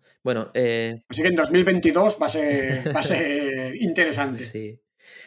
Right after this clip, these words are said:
Speaker 1: Bueno, eh, Jovi, Jovi setenta y dos nos dice, em, "¿no les parece que la granja de tanques está muy cerca de la rampa de lanzamiento?". Hmm.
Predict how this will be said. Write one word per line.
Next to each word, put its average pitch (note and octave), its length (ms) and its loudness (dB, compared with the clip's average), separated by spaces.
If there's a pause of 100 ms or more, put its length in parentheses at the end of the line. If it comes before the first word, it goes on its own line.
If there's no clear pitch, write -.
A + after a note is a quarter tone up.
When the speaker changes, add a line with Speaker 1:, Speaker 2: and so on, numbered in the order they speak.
(120)
Speaker 1:
Bueno, C#3+ 340 -2
eh, B2+ 380 4
Jovi, C#3 320 2
Jovi D#3+ 160 2
setenta D3+ 320 -2
y - 20 0
dos E3 160 2
nos C#3 160 -4
dice, C3+ 480 -2 (220)
em, A2+ 520 -6 (120)
"¿no E3 100 -2
les A3 100 0
parece E3 320 -2
que C3+ 120 -2
la B2 80 0
granja C#3 300 -2
de A#2 120 0
tanques C3+ 420 -2
está A#2 200 -4
muy C3+ 140 -2
cerca D3 280 -2
de B2+ 60 0
la B2 80 -4
rampa D3 240 -4
de C#3 80 -4
lanzamiento?". C3 720 -4 (140)
Hmm. F3 320 -6